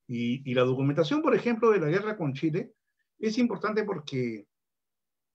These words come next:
se pide Montepío. O sea, el, el personaje que muere en la guerra,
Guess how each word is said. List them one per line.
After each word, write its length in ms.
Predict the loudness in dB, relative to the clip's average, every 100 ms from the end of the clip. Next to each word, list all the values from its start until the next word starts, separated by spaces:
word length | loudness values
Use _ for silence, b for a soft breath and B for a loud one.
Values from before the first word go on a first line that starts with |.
| _ _ _ _ _ _ _ -6
se 160 | -4
pide 200 | 0 0
Montepío. 500 | 0 0 -2 -2 -2
O 20 |
sea, 240 | -2 -6 -4
el, 200 | -4 -2 0
el 120 | 0
personaje 420 | 0 2 2 2
que 80 | 0
muere 180 | 2 2
en 60 |
la 80 | 6
guerra, 300 | 4 4